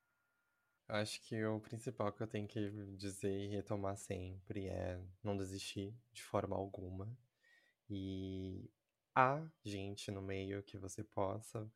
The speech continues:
conversar, que você possa vir, porque, é, de uma forma ou outra estamos crescendo e, e você vai se tornar mil vezes melhor, como o Matheus já disse aqui. Você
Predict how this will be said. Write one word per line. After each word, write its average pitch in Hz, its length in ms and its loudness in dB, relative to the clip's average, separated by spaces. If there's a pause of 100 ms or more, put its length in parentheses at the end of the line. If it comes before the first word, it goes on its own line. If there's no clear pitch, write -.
(440)
conversar, 101 680 2
que - 60 -10
você - 100 -4
possa 104 400 2
vir, 107 480 2
porque, 101 480 -2 (760)
é, 98 260 6
de 98 100 0
uma 104 100 2
forma 110 240 4
ou 107 60 4
outra 110 220 -2 (460)
estamos 117 400 2
crescendo 107 680 2
e, 101 240 -2
e 101 520 -2 (300)
você - 220 2
vai 120 220 6
se 120 120 0
tornar 123 340 2
mil 117 280 4
vezes 123 220 6
melhor, 110 280 6
como 107 200 0
o 104 40 2
Matheus 101 440 2
já 101 100 2
disse 101 340 0
aqui. 101 600 -4
Você 101 280 -4